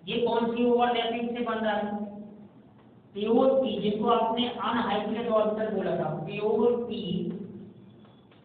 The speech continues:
ऑर्बिटल, प्योर पी ऑर्बिटल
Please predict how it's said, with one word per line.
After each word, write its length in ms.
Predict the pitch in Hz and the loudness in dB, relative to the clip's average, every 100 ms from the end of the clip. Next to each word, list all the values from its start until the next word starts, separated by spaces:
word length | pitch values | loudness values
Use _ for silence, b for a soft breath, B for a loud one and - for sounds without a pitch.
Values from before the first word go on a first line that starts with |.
| - - - _ - - - - - - - - - - - - - - - - - - 180 | -20 -20 -20 _ -20 -20 -20 -20 -20 -20 -20 -20 -20 -20 -20 -20 -20 -20 -20 -20 -20 -16 -2
ऑर्बिटल, 680 | 185 214 208 208 220 - - - - - - - - - - - - - - - - - - - - | 0 2 0 0 0 0 -2 -4 -8 -12 -16 -20 -20 -20 -20 -20 -20 -20 -20 -20 -20 -20 -20 -20 -12
प्योर 380 | 196 220 240 240 | -4 2 4 4
पी 160 | 233 233 | 0 2
ऑर्बिटल 720 | 214 214 208 208 214 185 | 4 4 2 0 0 0